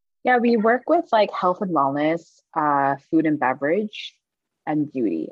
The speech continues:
I would say that those three categories are, like, the biggest for us. Yeah. And beauty spans, like, towards food and beverage. Like, there's so much that, like, there's, like, a, you know, like, cross between every single one of these, 'cause there's so much functional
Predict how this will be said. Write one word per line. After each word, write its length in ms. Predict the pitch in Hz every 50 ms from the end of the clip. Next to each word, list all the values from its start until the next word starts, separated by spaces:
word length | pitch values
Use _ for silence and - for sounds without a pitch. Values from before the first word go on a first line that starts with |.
| - -
I 80 | 151
would 160 | 156 160 156
say 140 | - 185 180
that 220 | 180 165 160 - -
those 260 | 156 147 151 151 -
three 140 | _ 175 170
categories 560 | - - 147 139 135 135 - 143 143 151 147
are, 100 | 143 139
like, 200 | 135 127 131 -
the 80 | - 151
biggest 420 | 143 131 107 - 107 - - - _
for 140 | 139 - 80
us. 220 | 156 156 - - _
Yeah. 240 | - 120 92 - - - _ _ _ _
And 220 | 220 214 214 180 160
beauty 460 | 180 226 262 294 330 339 330 302 262
spans, 680 | - _ - - - 165 165 170 165 160 151 - - _ _ _ _ _ _ _
like, 240 | - 160 139 139 - _ _ _ _ _ _ _ _ _ _
towards 540 | - - 151 143 143 143 143 139 127 131 _ _ _ _ _ _ _ _ _ _ _ _ _ _ _ _ _ _ _ _ _ _ _ _ _ _ _ _ _ _ _
food 340 | 170 165 156 147 131 - - _ _ _ _ -
and 120 | 156 147
beverage. 440 | 139 147 139 135 - 110 107 127 - -
Like, 120 | 190 202
there's 220 | 214 220 - - -
so 220 | - 220 220 226
much 180 | 247 311 339 -
that, 180 | 294 269 214 -
like, 160 | 208 208 202
there's, 180 | 190 185 190 175
like, 140 | 185 180
a, 180 | 175 147 120 117 - _ _ _ _ _ _ -
you 100 | 185 175
know, 200 | 151 143 143 143
like, 200 | 151 139 139 -
cross 420 | - - - 170 156 165 170 - - _
between 220 | _ - 175 156 -
every 220 | - 151 147 156 147
single 260 | - 156 147 143 139
one 120 | 139 143
of 100 | 143 135
these, 220 | 143 139 135 139 -
'cause 140 | - 175
there's 160 | 156 156 147 -
so 80 | 185
much 160 | 175 180 - - _ _ -
functional 840 | 143 143 147 143 - - 175 170 160 156 156 160 160 156 151